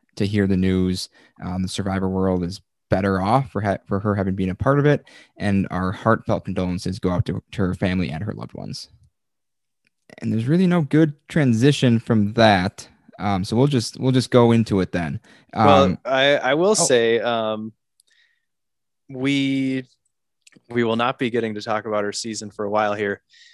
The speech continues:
Speaker 2: because, um, it's one that we both liked a lot, and, um, that I think is in part because of, uh, the great cast that she was a part of too. So,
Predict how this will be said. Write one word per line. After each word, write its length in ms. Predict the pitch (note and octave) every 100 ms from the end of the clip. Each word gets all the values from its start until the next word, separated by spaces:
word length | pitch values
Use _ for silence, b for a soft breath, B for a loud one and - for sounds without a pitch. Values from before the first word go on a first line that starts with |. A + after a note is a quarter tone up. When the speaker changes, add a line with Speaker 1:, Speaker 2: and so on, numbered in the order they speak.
| b _ _
Speaker 2:
because, 800 | A2 G2+ A2+ G#2 G2+ G2+ - -
um, 500 | A2+ F#2+ F#2 F#2+ G2 _ _
it's 200 | A2+ G2
one 140 | A2+ G#2+
that 120 | G2+
we 100 | A2
both 300 | G#2 G2 -
liked 240 | G2+ -
a 60 | F#2+
lot, 280 | F#2+ F#2 - _ _
and, 400 | G#2+ G2 F#2 F#2+
um, 420 | G2+ F2+ F2 F#2 - _ _ _ _ _ _ -
that 280 | F#2 F#2 -
I 80 | G2+
think 380 | - G2 - - _ _ _ _ _ _ _ _ _ _
is 180 | A#2 G2+
in 140 | F#2+
part 380 | F#2+ - G2+ -
because 440 | G2+ G2 G#2+ F#2+ G2
of, 260 | F#2+ F#2 -
uh, 360 | G2 F2 F2+ F#2 _ _
the 80 | G#2+
great 240 | G#2 F#2+
cast 300 | - F#2+ F#2
that 80 | -
she 160 | - F2+
was 120 | F2
a 60 | F2+
part 240 | F#2 F2+
of 100 | F#2
too. 260 | - F#2 F#2+
So, 340 | - F#2+ F2